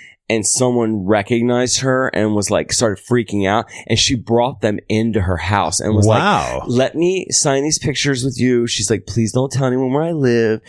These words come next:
Speaker 1: and let's take a picture and I'll sign up," you know, whatever. Had some eight-by-tens, I'm sure, somewhere and gave them. But, um, yeah, she was like, "Come in," brought them in. I mean, obviously she's, like, always surrounded by, like, a group of people. But I saw her with her assistant Francini, who's, like, this real tough lady,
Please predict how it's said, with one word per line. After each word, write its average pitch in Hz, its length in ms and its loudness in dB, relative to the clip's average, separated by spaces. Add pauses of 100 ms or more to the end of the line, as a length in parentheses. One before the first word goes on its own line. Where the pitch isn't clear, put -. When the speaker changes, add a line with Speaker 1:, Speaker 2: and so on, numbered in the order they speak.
(200)
Speaker 1:
and 104 160 0
let's 98 140 0
take - 160 -4
a - 40 -4
picture - 400 -2
and 110 120 2
I'll 101 80 2
sign 110 260 0
up," 110 140 0
you 123 80 2
know, 107 120 2
whatever. 110 300 2 (200)
Had 131 240 2
some 123 200 0
eight-by-tens, 113 680 2
I'm 107 120 4
sure, 101 240 0
somewhere 104 280 2
and 98 80 0
gave 101 200 2
them. 104 100 0 (320)
But, 135 160 4
um, 127 140 0
yeah, 135 240 4
she - 180 -2
was 139 160 2
like, 120 180 0
"Come 226 220 0
in," 226 360 0 (220)
brought 151 300 2
them 180 160 0
in. 156 300 2
I 135 100 2
mean, 131 160 0
obviously 107 480 0
she's, 92 260 -2
like, 82 200 0
always 82 260 0
surrounded 71 460 0
by, 62 140 0
like, 58 200 -4
a 57 60 -8
group - 320 -6
of - 80 -10
people. 76 340 -6 (260)
But 135 120 2
I 147 80 2
saw 165 300 2
her 151 120 0
with 123 120 0
her 120 120 0
assistant 110 500 -2
Francini, 104 800 -2
who's, 95 200 -4
like, 85 160 -4
this - 200 -12
real 87 220 -4
tough - 320 -6
lady, 90 300 -2